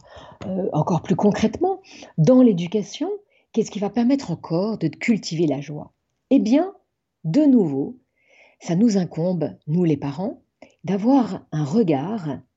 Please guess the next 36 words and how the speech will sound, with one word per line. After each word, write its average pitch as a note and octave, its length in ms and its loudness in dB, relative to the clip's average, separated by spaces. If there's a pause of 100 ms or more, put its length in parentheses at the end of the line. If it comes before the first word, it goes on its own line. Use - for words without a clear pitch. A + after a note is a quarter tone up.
(260)
qui A#3 160 -2
s'émerveille. C#3+ 920 0 (760)
Qui C#4 120 2
s'émerveille B3+ 520 2
de D3+ 100 -2
quoi ? - 240 -10
Eh B3 60 4
bien, D4+ 140 2
de A#3 100 2
nos G3+ 320 -2
enfants. - 380 -20 (320)
Vous - 340 -10
voyez, B3 320 -2 (180)
je G#3+ 120 -2
suis G#3+ 200 -8
frappée, G3+ 540 -2
je F3+ 120 -4
vous D#3 80 -6
l'avais D#3+ 220 -2
déjà D#3 280 -2
dit, C#3 280 -6 (300)
combien G3+ 580 2 (540)
aujourd'hui, F#3+ 800 2 (480)
la F3 160 2
mentalité A3 640 2
actuelle E3+ 380 -4
n'est D#3 100 0
plus E3 340 -4
à C#3+ 40 2
la B2 140 -2
vie. B2 280 -8 (460)
Voilà. B2+ 220 -14 (340)
Je - 140 -2
rencontre C#3+ 360 0
beaucoup F3+ 300 2
de C#3+ 280 4